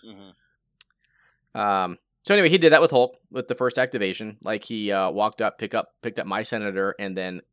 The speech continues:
Speaker 2: gamma leapt back onto his, um, Infinity Formula,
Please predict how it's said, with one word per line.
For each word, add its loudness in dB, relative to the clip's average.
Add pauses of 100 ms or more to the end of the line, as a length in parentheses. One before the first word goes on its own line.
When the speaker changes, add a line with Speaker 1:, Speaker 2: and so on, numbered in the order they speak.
Speaker 2:
gamma -6
leapt -6
back -2
onto -6
his, -6 (460)
um, -6 (580)
Infinity 0
Formula, -10